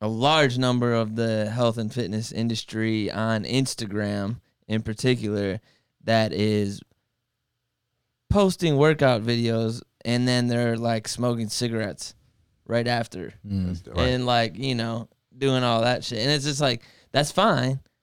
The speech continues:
Speaker 1: but stop trying to fool people into thinking that you're an influence.
Speaker 2: Well, bro, and that's why reputations <clears throat> are so important,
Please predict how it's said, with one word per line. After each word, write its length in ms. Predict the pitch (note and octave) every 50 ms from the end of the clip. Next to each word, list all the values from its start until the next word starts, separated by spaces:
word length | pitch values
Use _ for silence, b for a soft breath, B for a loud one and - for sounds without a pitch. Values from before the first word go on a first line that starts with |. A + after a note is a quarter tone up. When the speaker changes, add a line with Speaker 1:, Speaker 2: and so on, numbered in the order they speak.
| _ _ _ _
Speaker 1:
but 140 | C#3 D3+ D3
stop 360 | - - F3+ F3 E3+ C3 - - _ _ _ _ _ _ _ _ _
trying 260 | - F3+ F3+ F3+ F3
to 60 | D3+
fool 280 | - - F3 F#3+ F#3 F3
people 240 | D3 E3 C#3+ C3+ C#3+
into 180 | C#3+ C#3+ C#3
thinking 380 | C3 - - C#3+ C#3 C#3 C3+ C3
that 180 | B2+ B2 A2+
you're 440 | A#2 A#2 A#2+ A#2 A#2 A#2 A2+ G#2+ - - -
an 180 | - A2 A2+ -
influence. 480 | - B2 B2 A#2 - - A#2 G#2+ F#2 -
Speaker 2:
Well, 180 | A3 A#3 A#3
bro, 240 | G3 F#3 B3 C#4 B3+
and 180 | - D3+ D3 D3
that's 180 | E3+ F#3 -
why 120 | G#3+ G#3+ F3+
reputations 880 | D#3 D#3 F3 E3+ F#3+ F3 C#3+ - B2 C#3+ F#3 G#3+ C#3 C3+ C3+ A#2+ - - _ _ -
<clears throat> 200 | G#3 F#3+ E3+ D3
are 160 | - C3+ C3 C3
so 240 | - - C#3 C3
important, 500 | B2+ A#2 G#2 A#2 B2 D#3 E3+ G#2+ D#2+ -